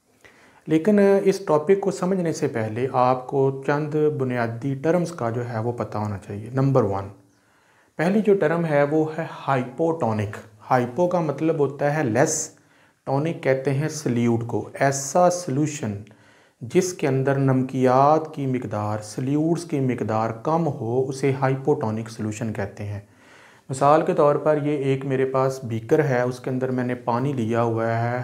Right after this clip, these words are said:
हंड्रेड एम एल और उसमें मैंने सिर्फ पाँच ग्राम साल्ट ऐड किया हुआ है। क्योंकि इसमें साल्ट की मिकदार कम है, लिहाजा इसे हाइपोटोनिक सॉल्यूशन कहेंगे। अगर ऐसे सॉल्यूशन में किसी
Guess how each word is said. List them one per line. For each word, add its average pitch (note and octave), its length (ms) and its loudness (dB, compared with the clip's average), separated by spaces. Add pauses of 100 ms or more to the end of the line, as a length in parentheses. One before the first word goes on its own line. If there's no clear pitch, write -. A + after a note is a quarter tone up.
हंड्रेड B2 340 2
एम G#2 240 0
एल G#2 180 -4
और C3+ 200 -4
उसमें D3 280 -6
मैंने C#3 540 0 (420)
सिर्फ F#3 380 2 (260)
पाँच C#3+ 420 0
ग्राम A#2 460 -2 (500)
साल्ट B2+ 460 4
ऐड A2+ 260 0
किया G#2+ 280 -4
हुआ G2+ 220 -6
है। G2+ 80 -12 (100)
क्योंकि C#3 220 0
इसमें D3+ 280 -2
साल्ट D3+ 520 2
की E3 100 -2
मिकदार A#2+ 480 0
कम D#3+ 220 -2
है, B2 340 -2
लिहाजा B2+ 600 -2
इसे C3 280 0 (160)
हाइपोटोनिक A#2 880 -4
सॉल्यूशन A2 380 -6
कहेंगे। G2+ 380 -6 (640)
अगर E3 200 6
ऐसे D#3 320 2
सॉल्यूशन C#3+ 480 -4
में C3 300 -2
किसी C#3 320 -8